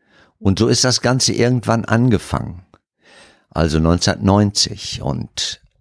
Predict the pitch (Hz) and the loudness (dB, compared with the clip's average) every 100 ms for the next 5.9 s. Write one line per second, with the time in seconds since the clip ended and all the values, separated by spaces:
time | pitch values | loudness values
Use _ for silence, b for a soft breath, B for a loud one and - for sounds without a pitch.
0 | _ - 80 85 107 107 101 87 95 - | _ -8 -4 0 0 2 2 2 0 0
1 | 98 82 90 104 101 87 110 143 - - | 0 0 0 2 2 2 2 0 -4 -4
2 | 67 71 90 165 170 b b b b - | -2 -2 0 -2 -4 b b b b -2
3 | 90 90 - 98 104 98 107 - - 90 | 0 0 2 2 2 2 2 0 2 4
4 | 98 - 92 92 90 87 - 95 95 90 | 2 0 0 2 2 0 0 -2 -2 -4
5 | - - 87 87 92 82 90 98 98 | -10 -4 -2 0 0 0 0 0 -2